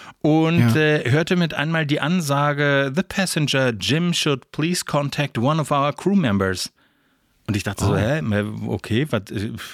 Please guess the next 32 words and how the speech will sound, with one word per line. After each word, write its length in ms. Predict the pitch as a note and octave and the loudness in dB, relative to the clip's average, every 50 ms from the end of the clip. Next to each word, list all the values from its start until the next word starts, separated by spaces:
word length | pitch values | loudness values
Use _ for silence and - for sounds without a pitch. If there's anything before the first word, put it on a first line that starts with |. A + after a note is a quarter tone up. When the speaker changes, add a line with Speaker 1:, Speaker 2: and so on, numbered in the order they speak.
| - - | -12 -8
Speaker 1:
okay.“ 480 | - G2+ F2 - - F#2+ G#2+ C#3+ D3+ - - - - - - - - | -6 -6 -6 -4 -4 -2 -2 -2 -4 -6 -12 -16 -14 -14 -12 -6 -4
Bin 100 | C#3+ D#3 | -2 -2
ich 80 | E3 | -2
zur 140 | - - C3+ | 0 0 -2
Stewardess 440 | B2 - F#3 G3 G3 F#3 F#3 E3+ - | 0 0 0 0 2 2 0 0 0
hin 280 | - G3 A3 A#3 A3 - - - - - | 2 4 4 4 2 0 -4 -18 -10 -4
und 120 | - D#3+ E3 | -2 0 2
dann 120 | F3+ E3 | 2 2
sagt 260 | D3+ E3+ E3 D3+ - | 0 0 -2 -4 -4
sie, 280 | - F3 F#3 F#3+ F#3 - | -2 0 0 0 0 0
äh, 220 | - D#3 D#3+ D#3+ D#3 | 0 0 0 0 0
„The 80 | D#3+ D3+ | -2 -2
captain 420 | - - F3+ - - - G3 F#3 | -2 -4 -6 -4 -2 0 0 2
would 120 | C#3 B2 - | 2 0 0
like 200 | G#2+ F#2 F2+ - | 0 -2 -2 -2
to 100 | - G#2 | -4 -4
speak 300 | - - - G2 F2+ - | -4 -2 -4 -4 -4 -4
to 120 | - G#2+ | -2 -2
you.“ 260 | F#2 F#2+ F#2 F2+ F2+ F#2 - _ _ _ _ _ _ _ _ _ _ _ _ _ _ _ _ _ - - _ - | 0 0 0 -2 -2 -6 -10 _ _ _ _ _ _ _ _ _ _ _ _ _ _ _ _ _ -20 -20 _ -8
Speaker 2:
Alright. 500 | - E2+ G2 G#2+ E2+ - D#3 E3+ D#3 G#2 - - _ _ _ _ _ _ - | -6 -4 -4 -2 -2 -2 -2 -4 -6 -8 -10 -14 _ _ _ _ _ _ -4
Speaker 1:
Und 120 | A2 G#2+ | -4 -2
ich 80 | G#2 - | -2 -2
dachte 160 | - G#2 F2 | -4 -4 -2
so, 100 | G2+ G2 | -2 -2
„Ja, 80 | G2 F2 | 0 0
Speaker 2:
Let's 120 | G2 G2 | 0 0
Speaker 1:
nee, 80 | G2+ G#2 | 0 0
ist 120 | A2+ G#2+ A2+ | 0 0 0
Speaker 2:
get 80 | B2 | 2
Speaker 1:
klar.“ 200 | B2+ G#2 F#2 F#2 | 2 2 2 2
Speaker 2:
in. 120 | G3 F3+ C#3+ - | 0 -2 -4 -4
Speaker 1:
Also 400 | - A2+ G#2 G2 G2+ G2+ G#2 G2+ | -4 -4 -2 -2 0 0 -2 -2